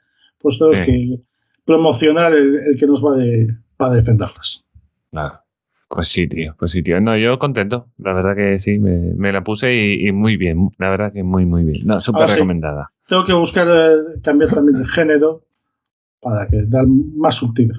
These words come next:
Speaker 1: a las
Speaker 2: Yo, mientras
Speaker 1: noticias.
Speaker 2: sean, mientras sean buenas, o sea,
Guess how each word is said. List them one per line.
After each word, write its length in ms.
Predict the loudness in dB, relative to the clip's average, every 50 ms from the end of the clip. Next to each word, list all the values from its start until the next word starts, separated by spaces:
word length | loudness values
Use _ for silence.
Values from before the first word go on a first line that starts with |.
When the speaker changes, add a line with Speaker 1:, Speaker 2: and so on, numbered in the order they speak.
| -8 _
Speaker 1:
a 100 | -4 -2 -2
las 180 | -4 -4 -6 -4
Speaker 2:
Yo, 160 | -2 0 0
mientras 420 | 0 0 -2 -2 -2 -2 -2 -2 -2
Speaker 1:
noticias. 120 | -2 -2 0
Speaker 2:
sean, 240 | -2 -2 -4 -8 -10 -6
mientras 380 | -4 -2 -2 -2 -2 -4 -4 -4
sean 240 | -6 -6 -4 -2
buenas, 540 | -2 -2 -2 -2 -4 -6 -8 -12 -16 -18 -20 _ _ _ _ -16
o 120 | -12 -12
sea, 560 | -8 -6 -6 -4 -2 -2 -2 -2 -2 -4 -6